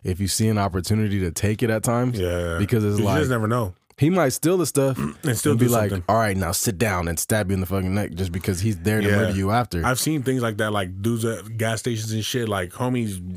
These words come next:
Speaker 2: robbing a gas station and he still fucking dumps on the
Speaker 1: Yeah,
Speaker 2: dude and
Speaker 1: exactly.
Speaker 2: kills him, and I'm just like, yeah, yeah, I get what you're saying. Like, you just, it's like fight or flight, you know? And I think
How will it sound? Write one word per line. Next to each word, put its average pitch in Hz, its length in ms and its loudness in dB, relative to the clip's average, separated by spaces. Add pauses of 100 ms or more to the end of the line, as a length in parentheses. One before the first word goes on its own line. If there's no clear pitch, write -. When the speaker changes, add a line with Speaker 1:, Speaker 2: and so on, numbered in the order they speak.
(120)
Speaker 2:
robbing 107 260 -2
a 92 60 -6
gas 98 280 -4
station 101 340 -4
and 95 160 -4
he 98 80 -2
still 120 280 -4
fucking 101 360 -6
dumps 95 260 -4
on 98 120 -6
the 110 60 2
Speaker 1:
Yeah, 107 160 0
Speaker 2:
dude 98 100 -6
and 90 180 -10 (100)
Speaker 1:
exactly. 98 380 -2
Speaker 2:
kills 104 140 0
him, 101 80 -2
and 98 80 -2
I'm 98 60 -2
just 90 120 -6
like, 85 260 -6 (480)
yeah, 175 100 2
yeah, 175 160 2
I 180 100 -2
get 180 160 2
what 180 60 2
you're 151 60 0
saying. 147 200 2
Like, 107 140 0
you 117 100 0
just, 127 240 0
it's 120 180 -2
like 110 160 0
fight 123 240 0
or 110 80 0
flight, 123 360 -2
you 104 100 -6
know? 113 220 0
And 107 80 0
I 104 80 0
think 117 280 -2